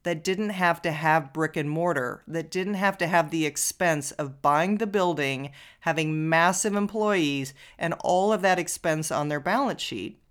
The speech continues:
And they could become very much more profitable because they didn't have to pay for all of that.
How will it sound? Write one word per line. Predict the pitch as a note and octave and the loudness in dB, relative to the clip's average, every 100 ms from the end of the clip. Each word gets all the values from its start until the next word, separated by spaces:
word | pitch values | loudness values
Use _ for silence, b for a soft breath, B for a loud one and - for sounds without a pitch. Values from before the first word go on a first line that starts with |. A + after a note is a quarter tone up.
| _ - | _ 0
And | A3 G#3 | 4 4
they | G3 F#3+ | 4 4
could | F3+ - F3 D#3+ - - | 0 0 4 4 2 0
become | F3+ E3 D#3+ D#3 D#3+ - | -2 0 2 4 2 -4
very | D3 C#3+ E3 E3 F3 | -8 0 2 4 2
much | E3 E3 D3 D3+ - | 0 2 2 2 -2
more | E3 D3+ C#3 C#3 | -4 0 0 -2
profitable | - A3 D4 - C3 A#2 C3 E3 | 0 0 0 -2 -4 -2 -2 -2
because | F3 - D#3 D3 | -4 -4 -4 -2
they | D#3+ | -2
didn't | E3+ E3 | -2 -6
have | D#3 E3 G#3+ - | -6 0 0 -2
to | D3+ | -8
pay | - A3+ C4+ | -8 -6 -4
for | - - | -4 -4
all | B2+ B2 | -2 -2
of | A2+ | -4
that. | B2+ G#2 - | -2 -2 -4